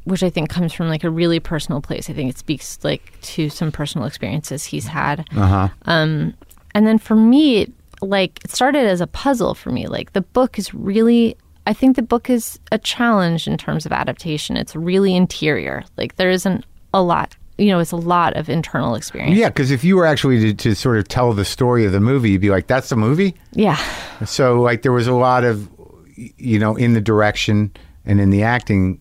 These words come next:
Speaker 2: to create that, a, a bigger space and something that, that is that interior.
Speaker 1: That's exactly right. And
Speaker 2: Uh-huh.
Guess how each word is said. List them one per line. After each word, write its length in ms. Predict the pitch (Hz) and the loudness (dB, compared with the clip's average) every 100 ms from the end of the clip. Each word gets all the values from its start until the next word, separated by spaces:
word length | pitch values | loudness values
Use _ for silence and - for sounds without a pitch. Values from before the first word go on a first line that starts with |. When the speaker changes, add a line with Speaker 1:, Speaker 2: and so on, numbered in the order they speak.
| - | -8
Speaker 2:
to 100 | - | -6
create 500 | 90 107 107 135 147 | -2 2 2 2 2
that, 240 | 110 98 - - | 2 2 0 -6
a, 240 | 98 110 107 | -4 -2 -2
a 20 | |
bigger 300 | 92 117 104 | 0 0 0
space 480 | - - 117 107 - | -2 0 0 0 -2
and 120 | 85 | -4
something 300 | 92 76 87 | -2 -2 0
that, 220 | 87 87 - - | 0 -2 -6 -2
that 160 | 90 | 2
is 160 | 90 85 | 2 0
that 180 | 90 80 | 0 0
interior. 500 | 78 - 104 90 78 | -2 -2 -2 0 0
Speaker 1:
That's 280 | 208 220 - | 0 0 0
exactly 520 | 220 208 220 - 151 | -2 0 -2 -2 -4
right. 300 | - 156 165 - | -2 0 -2 -4
And 200 | - 92 | -2 0
Speaker 2:
Uh-huh. 120 | 95 | 2